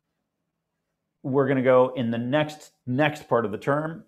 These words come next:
uh, where we'll talk about languages that open up. So all the languages we talked about right now are restricted and that they're, like,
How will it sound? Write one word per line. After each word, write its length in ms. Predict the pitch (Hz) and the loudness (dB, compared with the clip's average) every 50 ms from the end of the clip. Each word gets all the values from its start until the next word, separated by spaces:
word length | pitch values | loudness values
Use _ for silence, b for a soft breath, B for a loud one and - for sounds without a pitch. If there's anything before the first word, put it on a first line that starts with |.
| _ - | _ -8
uh, 200 | 120 113 107 107 | -4 -2 -2 0
where 300 | 107 107 110 110 110 - | 0 0 0 0 0 -2
we'll 120 | 120 110 98 | -4 -6 -4
talk 240 | - 120 110 - | -2 -2 -2 0
about 240 | 120 107 98 92 104 | 2 0 0 0 0
languages 580 | 104 104 107 101 104 98 92 104 104 95 95 - | -2 -4 -4 -4 -4 -4 -4 -6 -8 -8 -8 -6
that 200 | - 101 - - - | -6 -6 -4 -2 0
open 400 | 123 127 127 123 104 104 - - | 0 0 0 -2 -4 -4 -4 -4
up. 220 | 110 135 143 - - | -4 -4 -4 -4 -4
So 200 | - 113 98 98 | -2 -2 0 2
all 240 | - 117 131 139 110 | 2 4 4 4 2
the 80 | 110 | 0
languages 260 | 107 117 120 110 101 | -2 -2 -4 -4 -6
we 80 | 101 101 | -8 -4
talked 160 | - 110 - | -4 -4 -2
about 160 | 110 107 92 | 0 -2 0
right 120 | 95 95 98 | 0 -2 -2
now 140 | 104 107 101 | -2 -2 -2
are 80 | 95 | -2
restricted 520 | 87 90 90 - - 127 127 - 170 151 135 | -4 -6 -10 -6 -8 -8 -6 -8 -10 -8 -8
and 100 | 104 90 | -8 -8
that 220 | 90 - _ - | -10 -12 _ -6
they're, 400 | 98 87 82 82 80 80 - - | -4 -2 -2 0 -2 -4 -6 -10
like, 240 | - 85 80 82 - | -12 -10 -10 -12 -14